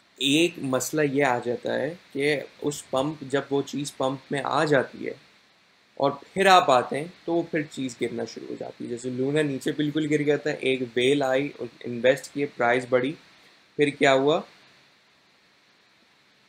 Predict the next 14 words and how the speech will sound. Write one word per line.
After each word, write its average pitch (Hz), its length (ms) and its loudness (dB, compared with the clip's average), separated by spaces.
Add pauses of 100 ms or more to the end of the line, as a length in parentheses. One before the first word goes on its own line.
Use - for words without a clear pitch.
(840)
Price 147 320 8
बढ़ने 156 320 6
के 156 100 2
बाद 147 320 4
क्या 139 140 6
हुआ 131 340 6 (440)
कि 147 680 0 (920)
price 143 320 4
तो 170 100 0
बढ़ 170 160 8
गई, 135 180 2 (640)
लेकिन 139 300 2
आप 156 460 4
end, 160 420 6